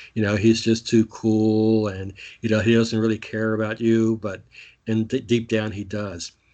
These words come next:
So, yeah, Han Solo is my, my favorite. But my second favorite,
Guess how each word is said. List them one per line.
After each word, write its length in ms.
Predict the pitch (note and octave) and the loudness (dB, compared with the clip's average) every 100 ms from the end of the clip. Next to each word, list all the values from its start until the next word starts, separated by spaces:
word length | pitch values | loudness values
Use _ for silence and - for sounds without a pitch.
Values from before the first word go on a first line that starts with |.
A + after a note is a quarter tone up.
| - _ | -20 _
So, 220 | - D#3 | -2 2
yeah, 200 | C3+ E3 | 4 2
Han 240 | A2 F#3 G3 | 0 -4 -4
Solo 380 | - D#3 C#3+ A#2+ | -2 -2 0 -2
is 160 | A2+ | -4
my, 440 | A#2 A2+ A2+ A2 A2 _ - | -4 -4 -4 -6 -10 _ -10
my 280 | G#2+ G#2+ G#2 | -8 -6 -8
favorite. 720 | - - A#2 A2+ - F2 - - - - - | -10 -4 0 0 -2 -10 -16 -20 -20 -10 -6
But 160 | B2+ | -2
my 160 | B2 A#2 | -2 -4
second 480 | - A#3+ B3+ B3 G3+ | -2 0 0 -2 -4
favorite, 580 | - G2 F#2+ A2 A2 | -6 -8 -6 -6 -6